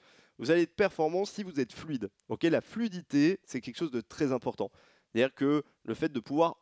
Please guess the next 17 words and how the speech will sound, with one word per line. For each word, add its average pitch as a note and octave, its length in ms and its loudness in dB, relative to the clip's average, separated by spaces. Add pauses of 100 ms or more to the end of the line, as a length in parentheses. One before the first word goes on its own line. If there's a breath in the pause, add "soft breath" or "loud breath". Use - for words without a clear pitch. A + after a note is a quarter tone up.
enchaîner D#3 640 -2 (180)
vos G2+ 180 -8
sorts, D3 580 2 (360 soft breath)
euh, G#2 520 -2 (1080)
voilà, A2+ 260 2
la A2 100 -2
fluidité. C#3 600 -6
Et C3+ 60 2
la E3 100 4
fluidité, G3 480 -2
en F3+ 80 4
fait, - 360 -2 (120)
ça - 160 -2
passe - 300 0 (100)
énormément, D#3+ 720 2 (400 soft breath)
euh, G#2+ 120 0
par D#3+ 420 0